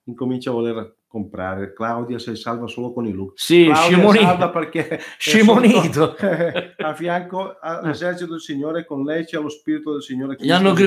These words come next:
Speaker 1: Gesù.
Speaker 2: criptato, le hanno criptato la tastiera.
Speaker 1: Eh, eh,
Speaker 2: Ah.
Speaker 1: infatti, gloria a Dio, Claudio, che sei, e dice, "Oddio, che ho scritto." Non ti preoccupare.
Speaker 2: Gloria a Dio. Ha scritto questo, vuol
Speaker 1: Sì,
Speaker 2: dire
Speaker 1: sì.
Speaker 2: che le ha, si è sbloccata la tastiera.
Speaker 1: Sì,
Speaker 2: Il
Speaker 1: sì,
Speaker 2: Signore
Speaker 1: sì.
Speaker 2: è intervenuto con i suoi
Speaker 1: I suoi
Speaker 2: angeli.
Speaker 1: angeli.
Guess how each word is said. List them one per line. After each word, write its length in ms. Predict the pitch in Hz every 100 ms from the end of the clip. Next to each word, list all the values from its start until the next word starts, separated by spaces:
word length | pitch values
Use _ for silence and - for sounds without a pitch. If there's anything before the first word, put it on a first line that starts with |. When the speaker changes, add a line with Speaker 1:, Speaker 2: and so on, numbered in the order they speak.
| 190
Speaker 1:
Gesù. 0 |
Speaker 2:
criptato, 500 | 202 220 208 175 - -
le 120 | 135
hanno 240 | 170 170
criptato 600 | 135 131 127 - 143 139 123
la 120 | 110
tastiera. 600 | 101 101 104 92 98 127
Speaker 1:
Eh, 40 |
eh, 80 | 127 120
Speaker 2:
Ah. 320 | 135 135 151
Speaker 1:
infatti, 500 | 139 147 165 175 151 _
gloria 400 | - 170 190 185
a 40 | 151
Dio, 300 | 151 151 -
Claudio, 360 | 139 131 123
che 120 | 127 117
sei, 220 | 139 131 - _ _ _ -
e 100 | 131
dice, 560 | 147 - 135 127 123 127
"Oddio, 480 | 160 156 151 147
che 80 | 151
ho 60 | 147
scritto." 680 | - 131 131 131 120 107 - _
Non 180 | 160 175
ti 100 | 175
preoccupare. 560 | 170 160 139 - 127 123
Speaker 2:
Gloria 240 | 185 196
a 40 | 180
Dio. 200 | 156 - _ _ _ 139
Ha 60 |
scritto 400 | 139 - 165 175
questo, 360 | 165 180 160 160
vuol 200 | 151 156
Speaker 1:
Sì, 80 | 175
Speaker 2:
dire 120 | 175
Speaker 1:
sì. 60 | 156
Speaker 2:
che 240 | 160 147
le 160 | 156 160
ha, 100 | 160
si 160 | -
è 60 | 160
sbloccata 480 | 135 160 160 165 156
la 140 | 147
tastiera. 400 | 143 - 113 107
Speaker 1:
Sì, 120 | 110
Speaker 2:
Il 100 | 131
Speaker 1:
sì, 160 | 127 160
Speaker 2:
Signore 260 | 160 170 156
Speaker 1:
sì. 60 |
Speaker 2:
è 40 | 147
intervenuto 600 | 127 143 151 160 151 143
con 160 | 143
i 60 | 143
suoi 220 | 143 139
Speaker 1:
I 20 |
suoi 100 | 131 123
Speaker 2:
angeli. 300 | 120 127 135
Speaker 1:
angeli. 260 | 139 143